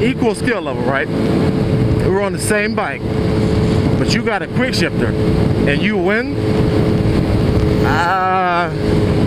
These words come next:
you can't really claim that as a victory because it's the bike doing it. The bike won, not you. It's like me, I'm driving a Hayabusa and I ride against somebody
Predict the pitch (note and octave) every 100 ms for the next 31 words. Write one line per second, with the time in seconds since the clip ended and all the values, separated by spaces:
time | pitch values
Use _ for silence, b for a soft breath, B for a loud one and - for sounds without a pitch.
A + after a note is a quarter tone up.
0 | - - - A3+ C4+ A3 G#3 G#3 F#3+ -
1 | G3+ G#3+ G#3 F3 D3 C3+ C#3 - - -
2 | - - - - - - - - E3 D#3+
3 | C3+ F3 G#3 - - - - - - C#3+
4 | - F3 D#3 - - - - - - -
5 | - - A3 - F#3 G3 G3+ F3 D#3 A#2
6 | D3 - C#3 F3 A3 E3 D3+ B2+ D#3 E3+
7 | - C#3+ - - - - - - - -
8 | - - - - - F#3+ G3+ A3 G3 G3
9 | A#3 G3+ G3+ G3+ F#3 F3 F3+ E3+ F#3+ E3+
10 | B2+ B2+ D#3 F#3 F#3+ F#3+ E3+ E3 D3+ F3+
11 | D#3 D3+ C#3 C3